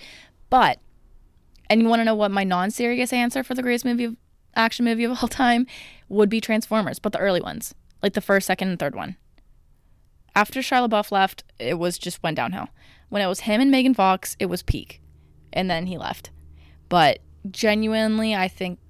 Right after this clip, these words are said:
in terms of production, action, enjoyability, it would have to be Skyfall. And then also you add on top Adele's song Skyfall. She wrote for it. That is fabulous. So next up we have Marvel.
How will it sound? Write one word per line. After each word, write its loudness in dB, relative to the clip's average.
in -2
terms -6
of -8
production, -4
action, -4
enjoyability, -2
it 2
would 0
have -6
to -14
be -4
Skyfall. -4
And 2
then 4
also 2
you -4
add 2
on -2
top -4
Adele's -2
song 0
Skyfall. -8
She -6
wrote 0
for -4
it. -2
That 2
is -2
fabulous. 0
So -4
next 2
up 4
we 4
have 0
Marvel. 0